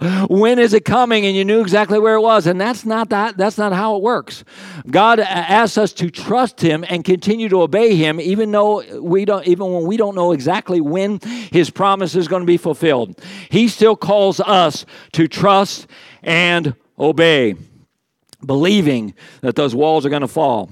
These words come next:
Let me go to one other phrase that I saw in this passage. God wants us to be a telescope Christian. When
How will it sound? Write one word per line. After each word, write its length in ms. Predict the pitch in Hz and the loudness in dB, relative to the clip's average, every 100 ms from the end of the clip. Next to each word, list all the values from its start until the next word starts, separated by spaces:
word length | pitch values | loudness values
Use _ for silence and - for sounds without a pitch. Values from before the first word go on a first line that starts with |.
| 101 | -18
Let 280 | _ - _ | _ -20 _
me 80 | 135 | -4
go 120 | 151 | 0
to 80 | 147 | 0
one 180 | 147 151 | 0 0
other 220 | 151 143 | 0 -2
phrase 420 | - 156 151 143 | -2 0 0 0
that 140 | 135 123 | 0 -2
I 20 | |
saw 240 | - 151 | -2 -4
in 80 | 139 | -2
this 160 | 127 - | -4 -4
passage. 540 | 147 156 135 127 107 | -4 -4 -4 -6 -2
God 280 | 139 143 151 | -2 -2 -4
wants 360 | 139 143 135 - | -6 -6 -8 -6
us 240 | 147 135 | -6 -6
to 140 | - 123 | -8 -6
be 280 | 139 139 | -2 -2
a 120 | 123 120 | -2 -6
telescope 760 | - 143 139 127 - 127 107 | -8 -8 -6 -8 -6 -6 -6
Christian. 580 | - 135 120 - 101 87 _ - - - - - _ - | -8 -8 -8 -10 -12 -14 _ -20 -20 -20 -20 -20 _ -4
When 480 | 135 156 156 151 | -2 0 -4 -8